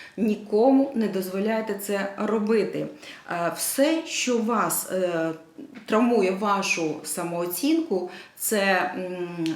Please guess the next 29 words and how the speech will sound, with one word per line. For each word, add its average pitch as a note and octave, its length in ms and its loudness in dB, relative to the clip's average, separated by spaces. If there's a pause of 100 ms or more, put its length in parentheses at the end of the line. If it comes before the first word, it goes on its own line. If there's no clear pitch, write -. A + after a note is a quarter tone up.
(140)
те, B3 200 -2
що, G3 720 2 (800)
е, G#3 340 -2
може C4+ 440 6
бути A3+ 320 0
корисним A3+ 640 2
для G3 160 0
тої G3+ 300 4
людини, A#3 680 6
яка, G#3+ 880 0
м, F3+ 160 -6 (360)
знецінює A3+ 680 4
вас, - 340 -4
яка G3 420 -2
принижує A3 800 2
вас, D#3+ 500 -2
яка G3 800 2 (140)
не A3 220 2
бачить A#3+ 540 0
у G#3 140 -2
вас A#3+ 320 -2
ніякої G#3+ 560 0
цінності, F#3+ 560 -2
не F3 100 -2
поважає F3+ 640 -2
вас, E3 300 -2
тому F3 340 -6
не F#3+ 120 -4
підтримуйте F3+ 840 -4